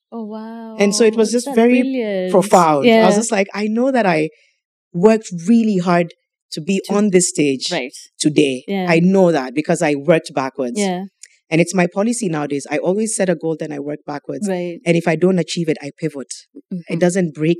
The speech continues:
Speaker 2: me.
Speaker 1: Yeah,
Speaker 2: I
Speaker 1: yeah.
Speaker 2: just say, "Okay, what it did."
Speaker 1: Because it comes with learning. It comes
Speaker 2: It
Speaker 1: with lessons.
Speaker 2: Yeah.
Speaker 1: It's not, I never take for granted something that I didn't achieve,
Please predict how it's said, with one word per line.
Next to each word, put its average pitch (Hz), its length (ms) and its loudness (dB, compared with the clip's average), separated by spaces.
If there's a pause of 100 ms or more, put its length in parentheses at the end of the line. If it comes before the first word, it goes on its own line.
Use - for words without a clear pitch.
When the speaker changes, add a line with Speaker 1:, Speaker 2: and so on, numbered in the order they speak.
Speaker 2:
me. 220 120 2
Speaker 1:
Yeah, 185 220 -2 (220)
Speaker 2:
I 220 40 -4
Speaker 1:
yeah. 196 80 -2
Speaker 2:
just 190 180 2
say, 175 160 2
"Okay, 170 240 -2
what 156 180 -2
it 165 140 -2
did." - 140 0 (120)
Speaker 1:
Because 240 220 -8
it 254 80 -6
comes 269 320 0
with 208 200 -8
learning. 190 540 -4
It - 180 -16
comes 220 240 -4
Speaker 2:
It 196 60 0
Speaker 1:
with 185 120 -2
lessons. 180 580 -6
Speaker 2:
Yeah. 151 240 4
Speaker 1:
It's 254 80 -6
not, 254 160 0 (320)
I 220 80 0
never 254 220 2
take 254 220 -4
for 202 120 -6
granted 196 360 -2
something 190 360 -6
that 175 100 -6
I 160 80 -4
didn't 175 320 -4 (300)
achieve, 180 380 -8